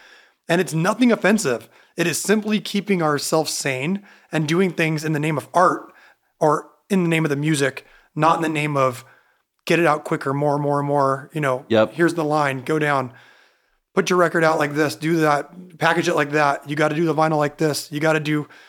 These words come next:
Speaker 1: it, it just becomes, like, a total, um, you know, a juxtaposition of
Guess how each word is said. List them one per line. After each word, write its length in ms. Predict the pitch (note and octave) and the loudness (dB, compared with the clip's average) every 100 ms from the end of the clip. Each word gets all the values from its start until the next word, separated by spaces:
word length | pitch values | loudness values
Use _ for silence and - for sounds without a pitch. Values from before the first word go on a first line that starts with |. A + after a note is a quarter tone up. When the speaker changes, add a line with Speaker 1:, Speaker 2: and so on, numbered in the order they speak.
| _ - | _ -6
Speaker 1:
it, 200 | B3+ - | -4 -4
it 140 | G3+ | -4
just 220 | G#3+ G3+ F3 | 0 -2 -2
becomes, 340 | F3 F3 E3 | -2 0 0
like, 120 | D3+ | 0
a 60 | B2+ | -2
total, 760 | - F#3+ G3+ F3+ D#3 C#3 - _ _ _ _ _ _ _ _ _ _ _ _ _ _ | -2 2 4 4 2 0 -8 _ _ _ _ _ _ _ _ _ _ _ _ _ _
um, 360 | E3 D3 C3+ D3+ | -2 0 -2 -8
you 120 | D#3+ | -6
know, 340 | D3 C3 B2+ - _ _ | -2 -2 -2 -8 _ _
a 60 | C#3+ | -6
juxtaposition 720 | C#3+ E3+ - D3 D3+ - C#3+ | 0 0 -2 -4 -4 -2 -2
of 240 | B2+ A#2+ | -4 -6